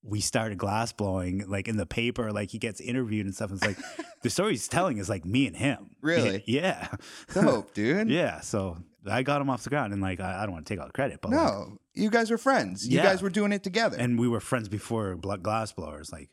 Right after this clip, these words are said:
Speaker 1: either of us.
Speaker 2: Really?
Speaker 1: From tour, yeah.
Speaker 2: Okay.
Speaker 1: And he was from Syracuse.
Speaker 2: I love
Speaker 1: The
Speaker 2: that.
Speaker 1: Cuse. Yeah.
Speaker 2: I love that.
Speaker 1: And I don't even know how I met him.
Speaker 2: Made my day.
Speaker 1: He,
Speaker 2: I love that
Speaker 1: yeah,
Speaker 2: story.
Speaker 1: he knew some people that were from Portland.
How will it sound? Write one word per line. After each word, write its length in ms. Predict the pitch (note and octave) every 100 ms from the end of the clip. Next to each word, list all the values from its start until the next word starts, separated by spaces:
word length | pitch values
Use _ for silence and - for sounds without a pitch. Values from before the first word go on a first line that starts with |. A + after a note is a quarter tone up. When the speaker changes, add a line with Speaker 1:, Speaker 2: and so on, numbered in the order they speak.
| _ -
Speaker 1:
either 200 | A2+ F2
of 100 | D2
us. 380 | - - - - - -
Speaker 2:
Really? 420 | F3 A3 G#2 C#2
Speaker 1:
From 140 | -
tour, 400 | - G#2+ C2 - -
yeah. 140 | - G#3
Speaker 2:
Okay. 220 | - G3+
Speaker 1:
And 80 | A3 - _ _ F#2
he 40 |
was 100 | G2
from 120 | G2+
Syracuse. 640 | F2 G2 F2+ - C#2 - - -
Speaker 2:
I 40 |
love 260 | C#3+ E3+ A#2
Speaker 1:
The 60 | G2+
Speaker 2:
that. 80 | G2+
Speaker 1:
Cuse. 160 | - - _
Yeah. 180 | G2+ E2 B2+
Speaker 2:
I 20 |
love 240 | G3 -
that. 120 | G#2 - -
Speaker 1:
And 120 | G#2 A2+
I 40 |
don't 120 | C#3
even 140 | C3 C#3+
know 100 | B2+
how 180 | C3+
I 60 | A2+
met 180 | D#2 D2+
him. 140 | E2 -
Speaker 2:
Made 160 | D#3+ D#3+
my 100 | E3
day. 280 | D3 G2+ -
Speaker 1:
He, 500 | - A#2 B2 C3 C3
Speaker 2:
I 40 | A#2+
love 180 | A#2+ A2
that 100 | B2
Speaker 1:
yeah, 140 | C#3+
Speaker 2:
story. 240 | A2 F#2+
Speaker 1:
he 560 | F#2+ B2 A#2+ A#2+ A#2+ A2+ _ _
knew 360 | G#2+ A2 A#2+ B2
some 360 | - A#2+ A#2 G#2
people 480 | B2+ B2 A#2+ A#2+
that 160 | A2+ A#2
were 80 | A2
from 240 | - A2
Portland. 580 | - A2+ F#2+ G#2 A2+